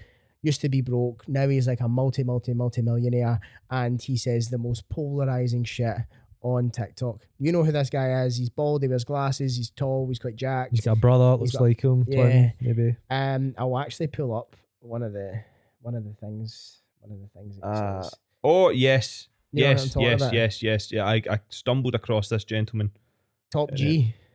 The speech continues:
Speaker 3: yeah, on you go. You, you,
Speaker 1: As
Speaker 3: on
Speaker 1: soon
Speaker 3: you
Speaker 1: as
Speaker 3: go.
Speaker 1: I, as soon as I opened up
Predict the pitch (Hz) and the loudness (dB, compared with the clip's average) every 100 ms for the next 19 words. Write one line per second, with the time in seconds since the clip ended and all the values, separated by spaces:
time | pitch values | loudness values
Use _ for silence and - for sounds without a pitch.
0 | - 110 - 127 117 113 123 - 123 123 | -4 -2 0 0 2 2 0 -4 -10 -10
1 | - 156 135 208 226 220 170 - 190 214 | -2 2 6 6 6 4 2 2 4 6
2 | 220 220 180 180 175 156 185 | 4 4 2 -2 0 -2 -2